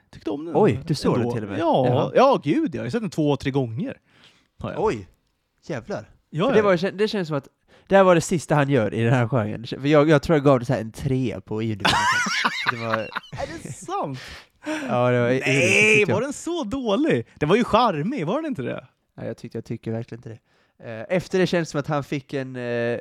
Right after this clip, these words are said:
Speaker 2: en ny, eh, roll. Och jag tycker det, jag hoppas att han får fortsätta så här i Guy Ritchie, Cockney Gangs-filmer, att han får den rollen. För jag tycker han är väldigt underhållande som,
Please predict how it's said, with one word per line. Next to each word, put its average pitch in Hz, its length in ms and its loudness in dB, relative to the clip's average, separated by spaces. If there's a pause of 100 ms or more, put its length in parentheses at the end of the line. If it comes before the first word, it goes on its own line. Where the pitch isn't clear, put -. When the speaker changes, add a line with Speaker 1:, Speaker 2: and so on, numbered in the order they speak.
Speaker 2:
en 156 160 -6
ny, 110 320 -4
eh, 110 340 -4 (640)
roll. 175 320 2
Och 147 60 4
jag 175 140 6
tycker 160 180 0
det, 196 60 4
jag 143 180 2
hoppas 170 280 -4
att 131 80 -12
han 131 140 -2
får 135 140 -6
fortsätta 110 580 -6 (180)
så - 120 -2
här 156 60 4
i 139 160 0
Guy 131 200 2
Ritchie, 123 420 -2
Cockney 123 420 -10
Gangs-filmer, 104 580 -10
att 110 80 -10
han 117 160 -4
får 107 200 -2
den 117 160 0
rollen. 117 260 -4
För 123 60 -6
jag 117 60 -4
tycker - 180 -10
han 127 140 0
är 117 40 -4
väldigt 113 280 -4
underhållande 104 600 -8
som, 110 280 -14